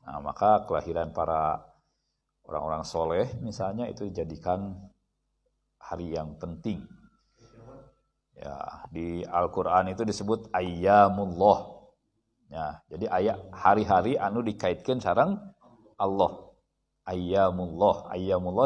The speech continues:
dina Al-Qur'an kaitanana, eh, sareng perang Badar.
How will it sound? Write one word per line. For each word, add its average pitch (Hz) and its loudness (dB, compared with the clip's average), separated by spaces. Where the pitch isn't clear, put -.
dina 101 -2
Al-Qur'an 98 -2
kaitanana, 101 0
eh, 92 -2
sareng 107 -2
perang 98 2
Badar. 82 6